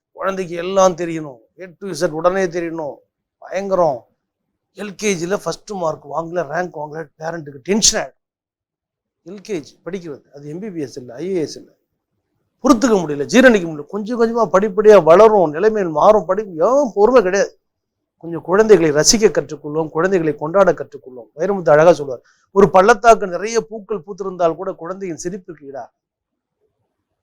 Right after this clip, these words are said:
உண்மையாலே அந்த குழந்தையினுடைய சிரிப்பு கடவுளை நமக்கு ஞாபகப்படுத்தும்.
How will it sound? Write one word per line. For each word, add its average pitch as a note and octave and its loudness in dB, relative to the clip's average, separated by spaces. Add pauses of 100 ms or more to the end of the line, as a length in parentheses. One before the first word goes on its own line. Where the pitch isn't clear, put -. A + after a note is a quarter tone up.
(480)
உண்மையாலே G#3 6
அந்த F#3+ 6
குழந்தையினுடைய G3+ 4
சிரிப்பு F3 -4 (480)
கடவுளை G#3 8
நமக்கு D3+ 0
ஞாபகப்படுத்தும். C3+ -4